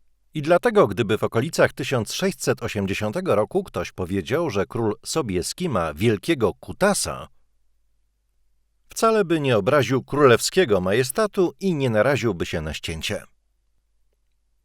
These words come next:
Swoją drogą, o ukochanej Jana Trzeciego Sobieskiego, słynnej Marysieńce, można by spokojnie powiedzieć, że gdy męża nie było w pałacu, ona miała wokół siebie mnóstwo kutasów.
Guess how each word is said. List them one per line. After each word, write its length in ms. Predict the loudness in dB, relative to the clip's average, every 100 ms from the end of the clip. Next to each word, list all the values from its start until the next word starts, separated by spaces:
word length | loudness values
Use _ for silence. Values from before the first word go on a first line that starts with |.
| _ _ _ -14
Swoją 420 | -4 0 0 2
drogą, 440 | 2 4 4 2 2
o 140 | 0
ukochanej 680 | 0 -2 0 0 0 0 2
Jana 300 | 2 2 0
Trzeciego 480 | 0 -2 -2 -2
Sobieskiego, 680 | -2 -2 -4 -4 -4 0 0
słynnej 460 | 2 0 0 0 -2
Marysieńce, 680 | 0 0 0 -2 4 4 4 -2 -20 -20 -4
można 340 | -2 2 2
by 140 | 2
spokojnie 580 | 0 0 2 2 2 -2
powiedzieć, 640 | -2 -2 -2 -2 -2 -2
że 280 | -4 -2 -4
gdy 200 | -4 -4
męża 460 | -2 0 0 -2 -4
nie 160 | -4
było 240 | -2 0 0
w 60 |
pałacu, 500 | -2 0 0 2 0 0 -10 -20 -2
ona 340 | 0 2 2
miała 320 | 4 4 4
wokół 320 | 2 -4 -6 -2
siebie 400 | 0 2 2 2
mnóstwo 680 | 0 2 2 -2 -2 -2
kutasów. 720 | -2 -6 -8 -8 -12 -16 -20